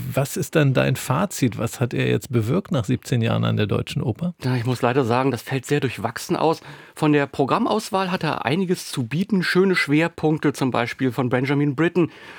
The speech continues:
Speaker 2: oder auch ein paar Produktionen mit zeitgenössischer Musik. Aber leider ist es Donald Runnickels nie gelungen, das Orchester wirklich voranzubringen, mit dem Orchester zu arbeiten, es zu prägen,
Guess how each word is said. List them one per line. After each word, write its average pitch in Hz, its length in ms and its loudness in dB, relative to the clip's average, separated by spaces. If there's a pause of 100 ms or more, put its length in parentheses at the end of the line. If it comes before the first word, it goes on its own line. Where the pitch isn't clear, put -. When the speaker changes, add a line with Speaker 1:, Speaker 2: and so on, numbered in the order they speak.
(120)
Speaker 2:
oder 147 180 4
auch 135 40 -6
ein 151 120 0
paar 151 160 -2
Produktionen 139 560 0
mit 110 100 0
zeitgenössischer 165 680 -4
Musik. 156 360 0 (380)
Aber 135 240 0 (220)
leider 131 440 -2
ist - 160 -4
es - 160 -12 (100)
Donald 147 280 0
Runnickels 156 480 0
nie 160 160 0
gelungen, 170 320 2 (220)
das - 200 -2
Orchester 170 580 -2
wirklich 175 240 -2
voranzubringen, 165 760 0
mit - 140 2
dem 185 100 0
Orchester - 440 -4
zu - 220 -2
arbeiten, 160 640 0
es - 220 -4
zu 156 100 -4
prägen, 180 600 0